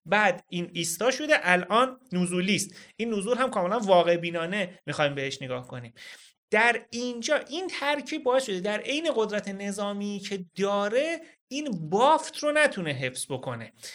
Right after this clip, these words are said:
مهمترین نکتهش هم اینه، کسانی که در اینجا اومدن، برای امنیت اومدن، برای آیندهٔ خیلی روشنی اومدن، برای آقایی منطقه اومدن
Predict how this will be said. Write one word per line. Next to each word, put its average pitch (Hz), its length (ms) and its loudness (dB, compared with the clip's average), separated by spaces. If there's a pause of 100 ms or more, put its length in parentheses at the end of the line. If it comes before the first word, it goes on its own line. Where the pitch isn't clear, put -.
(240)
مهمترین 254 720 0
نکتهش 269 320 -4
هم 254 100 -6
اینه، 156 160 -6
کسانی 277 460 -2
که 208 120 -2
در 165 160 0
اینجا 147 300 -6
اومدن، 135 380 -8
برای 175 280 0
امنیت 180 600 -4
اومدن، 214 420 -8
برای 160 320 -6
آیندهٔ 151 760 -4 (240)
خیلی 180 280 -4
روشنی 165 500 -4
اومدن، 226 500 -6
برای 180 340 -4
آقایی 156 640 0
منطقه 151 480 -4
اومدن 262 500 2